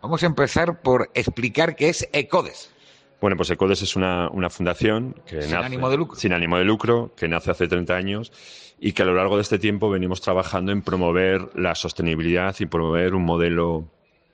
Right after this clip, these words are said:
Speaker 2: eh, social que tenga en cuenta a las personas, al planeta, eh, y que permita generar una economía y una sociedad, eh, más a-, más amigable con el planeta.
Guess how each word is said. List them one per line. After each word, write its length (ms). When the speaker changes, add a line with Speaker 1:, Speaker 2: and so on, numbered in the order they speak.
Speaker 2:
eh, 160
social 580
que 120
tenga 220
en 100
cuenta 560
a 120
las 180
personas, 580
al 100
planeta, 560
eh, 460
y 80
que 120
permita 540
generar 520
una 160
economía 600
y 80
una 120
sociedad, 360
eh, 160
más 240
a-, 80
más 220
amigable 360
con 140
el 60
planeta. 280